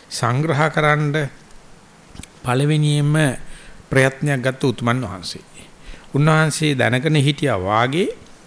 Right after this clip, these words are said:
ඒ ඊගාවට සර්වචනාංශිකේ පරිනිර්වාණයෙන් පස්සේ, මහා පරිනිර්වාණයෙන් පස්සේ පහළ වෙන,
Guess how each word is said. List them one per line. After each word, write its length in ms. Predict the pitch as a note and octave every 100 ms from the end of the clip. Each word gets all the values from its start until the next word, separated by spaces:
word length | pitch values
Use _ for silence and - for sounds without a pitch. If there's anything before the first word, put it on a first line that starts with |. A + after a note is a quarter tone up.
| - - - - - - -
ඒ 720 | D3 B2+ C#3 B2+ B2 B2 C3+ -
ඊගාවට 560 | B2+ B2+ A#2+ B2+ D#3+ E3
සර්වචනාංශිකේ 800 | C#3 B2+ C3 C3 B2+ B2 C3+ A#2+
පරිනිර්වාණයෙන් 720 | A2 A2+ A#2 A#2 A#2 A#2 A2+
පස්සේ, 420 | - A#2+ - F3+
මහා 340 | C3+ G2 A#2 A2+
පරිනිර්වාණයෙන් 640 | A2+ G#2+ G#2+ G#2 G#2 G2+
පස්සේ 500 | A2+ - - G2 D#2 - - - - -
පහළ 320 | C#3+ C3+ C#3+
වෙන, 240 | D3 C#3+